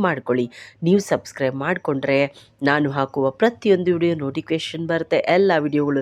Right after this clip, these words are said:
ನಿಮ್ಗೆ ಸುಲಭವಾಗಿ ಬೇಗ ಸಿಗತ್ತೆ. ಬೇಗ ಸಬ್ಸ್ಕ್ರೈಬ್ ಮಾಡ್ಕೊಳ್ಳಿ. ದಿನಕ್ಕೊಂದು ಶ್ಲೋಕಗಳನ್ನ ನೀವು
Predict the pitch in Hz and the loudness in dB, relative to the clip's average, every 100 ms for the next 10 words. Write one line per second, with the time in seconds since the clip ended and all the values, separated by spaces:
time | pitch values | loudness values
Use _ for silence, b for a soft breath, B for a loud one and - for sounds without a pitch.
0 | 139 160 185 170 170 B B - - 285 | 0 0 2 0 -2 B B -10 0 4
1 | 285 135 131 131 135 139 139 135 131 139 | 4 0 -2 -2 -2 -4 -4 0 0 0
2 | 160 190 320 B B - - 208 127 - | 0 0 0 B B -12 0 2 2 -4
3 | 127 123 123 131 B - 147 143 131 - | -4 -2 -4 -10 B -4 0 0 -2 -6
4 | - - - 143 196 208 202 - 180 175 | -12 -10 -2 -2 0 -2 -2 -2 0 0
5 | 147 180 190 165 139 131 131 - 147 170 | 4 4 4 0 -6 -6 -8 -8 -2 -2
6 | 208 147 123 120 151 208 175 B B B | 0 -2 -2 -4 -2 0 -2 B B B
7 | - 139 139 | -4 -2 0